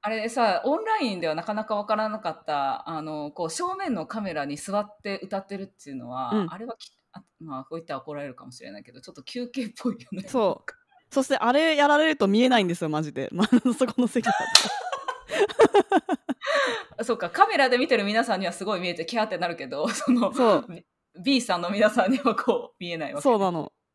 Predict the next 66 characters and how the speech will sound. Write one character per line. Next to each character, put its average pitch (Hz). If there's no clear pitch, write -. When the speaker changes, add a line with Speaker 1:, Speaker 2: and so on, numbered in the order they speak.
Speaker 2:
そ 226
う -
な 170
ん 151
で 156
す。 156
あ 156
の、 156
カ 269
メ 226
ラ 185
さ 190
ん 214
の 202
頭 196
し -
か -
ま 190
た 202
見 185
え 208
な 190
く -
な -
っ -
ち -
ゃ 143
う 135
と -
い -
う。 -
Speaker 1:
い 160
や 143
ー、 -
な 160
ん 165
か 170
そ 208
う 208
い 202
う 202
チ 247
ャ 311
ー 277
ミ 208
ン 160
グ 156
な 151
と 165
こ 160
ろ 165
と -
か -
を 135
見 151
れ 143
て -
よ -
か -
っ -
た -
か -
な、 147
今 -
回 -
は。 -